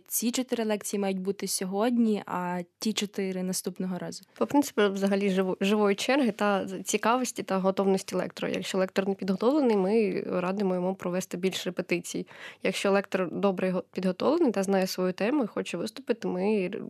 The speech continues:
Speaker 2: рекомендуємо йому най-, найближчий івент. А, в нас є трохи розподіл, ми намагаємося дава-, давати найскладнішу тему першою,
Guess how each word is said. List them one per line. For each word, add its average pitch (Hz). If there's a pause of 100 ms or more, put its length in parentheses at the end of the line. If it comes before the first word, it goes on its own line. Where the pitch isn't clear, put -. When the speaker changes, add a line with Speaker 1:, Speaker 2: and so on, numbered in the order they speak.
Speaker 2:
рекомендуємо 190
йому 175
най-, 175
найближчий 185
івент. 208 (420)
А, 190
в 214
нас 240
є 226
трохи 214
розподіл, 311
ми 254
намагаємося 220
дава-, 208 (140)
давати 208
найскладнішу 202
тему 208
першою, 269